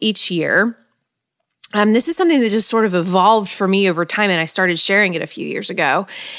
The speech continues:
Taking time to pray, just praying over what has happened in the, in the previous year, reflecting on everything that God did, everything that happened in your circumstances and in your relationships month by month,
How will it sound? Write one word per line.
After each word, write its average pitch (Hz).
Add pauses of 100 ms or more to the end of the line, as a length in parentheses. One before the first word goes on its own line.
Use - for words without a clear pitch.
(760)
Taking 311
time 247
to 233
pray, - (260)
just -
praying 285
over 180 (500)
what 190
has 190
happened -
in 208
the, 185
in 185
the 180
previous 165
year, - (600)
reflecting 233
on 196
everything 185
that 170
God 165
did, 160
everything 233
that 190
happened 202
in 196
your 185
circumstances 165
and 185
in 208
your 226
relationships 180
month 220
by 202
month, -